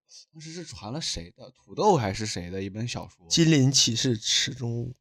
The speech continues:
Speaker 1: 哇操，龙哥你好黄啊！我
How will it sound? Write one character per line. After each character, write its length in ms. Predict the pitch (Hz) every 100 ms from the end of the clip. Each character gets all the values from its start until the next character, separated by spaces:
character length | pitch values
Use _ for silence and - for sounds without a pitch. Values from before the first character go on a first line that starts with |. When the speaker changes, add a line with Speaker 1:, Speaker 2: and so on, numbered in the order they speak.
| _ _ _ _ _ - -
Speaker 1:
哇 180 | 87 80
操， 280 | - 95 95
龙 200 | 95 104
哥 200 | 110 117
你 160 | 107
好 520 | 127 - - 92 90 95
黄 600 | - 107 101 90 101 131
啊！ 300 | 139 117 101
我 160 | 95